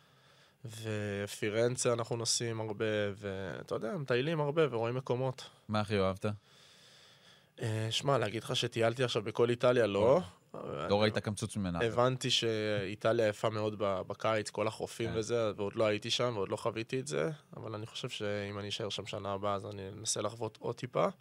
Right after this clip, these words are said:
Speaker 1: אתה יודע, אבל רומא מהממת, ופירנצה יפה, והמקום שאנחנו גרים יפה, ופיזה לא רע, ויש שם חופים, ובאמת מקומות יפים. איטליה באמת מדהימה,
Speaker 2: יש
Speaker 1: מקומות
Speaker 2: לך
Speaker 1: מדהימים.
Speaker 2: המלצה, המלצה לכל מי שמקשיב, ועוד יש עוד זמן ל-, לטוס,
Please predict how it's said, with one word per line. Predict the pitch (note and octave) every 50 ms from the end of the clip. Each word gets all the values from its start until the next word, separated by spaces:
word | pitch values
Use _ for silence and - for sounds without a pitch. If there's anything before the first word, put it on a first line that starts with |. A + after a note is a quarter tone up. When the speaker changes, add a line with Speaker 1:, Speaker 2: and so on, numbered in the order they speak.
| _ _ _ _ _ _ _ _ _
Speaker 1:
אתה | - E3+
יודע, | D3+ F3+ D#3+
אבל | B2+ A2 G#2+
רומא | G#2 G#2 A2 A2+ A#2 A2+ A2
מהממת, | G#2+ G#2+ G2+ G#2 G2+ G#2 G#2+ G#2+ G#2 G2+ G2 F#2+ F#2 - - -
ופירנצה | B2+ G#2+ G#2+ A2 A2 - - G#2+ G#2 G#2+ G#2+ A2 A#2+ - A#2+
יפה, | A2+ A2 - - - G#2+ G#2 G2 F#2+ F2+ F#2+ - - B1
והמקום | D2 G#2 G#2 A2 - A#2 A#2
שאנחנו | A#2 A2+ A2 - A#2 G#2+
גרים | G#2+ G#2 G#2 A2 A2 A2
יפה, | A2 G#2+ - - A2 G2+
ופיזה | G#2 G2+ - - B2 A#2 B2 A#2
לא | A2+ A2+ G#2+ A2
רע, | A2 G#2+ G#2 G2
ויש | G2 G#2+ G#2 -
שם | A2+ A2 G#2+
חופים, | - - A2 - - B2 A#2+ A#2 A2 A2 G#2+ G#2
ובאמת | G#2+ G#2 G#2+ G#2+ G#2+ G#2+ G#2+ A2+ A2+ -
מקומות | A#2 - - A2 A2 A#2 -
יפים. | G#2+ G2+ - - - D2+ D2+ A#2+ A#2+ - _ _ - - - - - _ _ _ -
איטליה | A2+ - - A#2+ A#2+ B2+
באמת | A2+ A2 G#2 A2 A2 G#2+ -
מדהימה, | G2+ G2 G2 G2+ G2+ G2 G2 - - -
Speaker 2:
יש | F#2+ F#2
Speaker 1:
מקומות | F2 G#2+ A2 A2+ G2
Speaker 2:
לך | -
Speaker 1:
מדהימים. | G#2+ F#2 F2+ F2 F2 F2+ G#2+ - _ _ _ _ -
Speaker 2:
המלצה, | - G2 F#2 F2 F2 E2+ - - B2+ A#2+ A2 A#2 A#2+ -
המלצה | F#2 F2+ F2+ - A#2
לכל | G#2 F#2+ - C#3 C#3
מי | A#2
שמקשיב, | G2+ - G2 F#2+ - - - F#2+ F#2 F2+
ועוד | G2 F#2 F#2
יש | G2+ F#2 -
עוד | G#2 F2+
זמן | G2+ G#2+ G#2 G2+
ל-, | G2+ G2+ F#2+ F#2+
לטוס, | G2 - - D3+ C3 B2 - -